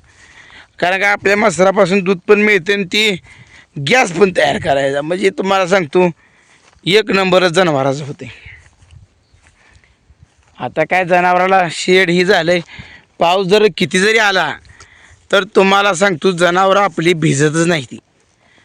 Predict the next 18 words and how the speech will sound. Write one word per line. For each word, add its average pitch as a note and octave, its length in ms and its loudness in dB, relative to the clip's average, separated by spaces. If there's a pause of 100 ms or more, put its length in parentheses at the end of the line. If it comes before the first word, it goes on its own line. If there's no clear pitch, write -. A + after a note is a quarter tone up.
(240)
असं E3+ 440 0
एक A#3 340 0
नंबर G#3+ 360 2
झालंय D#3 300 0
बघा. C#3+ 220 -10
आता A#2+ 180 -14 (920)
फक्त F#3 260 -2
रानात A3+ 520 2
आणल्यानंतर G#3+ 680 2
जर G3+ 260 4
त्यांना G3 240 2
ऊन E3 260 2
लागते, D#3+ 400 -4
उतरलेला A#3+ 680 2
पाऊस A3+ 380 0
जवळ A3+ 240 4
दिसला G3 440 0 (760)
की A3 100 -4